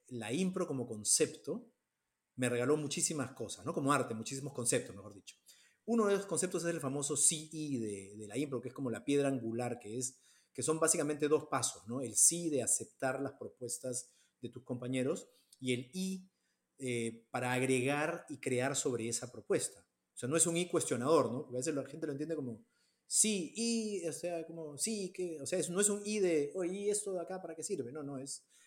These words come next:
es un, "Sí, acepto propuesta y sobre eso construyo".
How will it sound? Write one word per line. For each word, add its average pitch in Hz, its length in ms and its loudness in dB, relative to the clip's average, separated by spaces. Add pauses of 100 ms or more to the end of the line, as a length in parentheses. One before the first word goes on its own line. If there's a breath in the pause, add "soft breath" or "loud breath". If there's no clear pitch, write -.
(180)
es 151 200 2
un, 180 200 0 (260)
"Sí, 196 420 8
acepto 180 300 -2
propuesta 165 500 -2
y 165 100 0
sobre 135 320 4
eso 180 200 2
construyo". 110 460 -6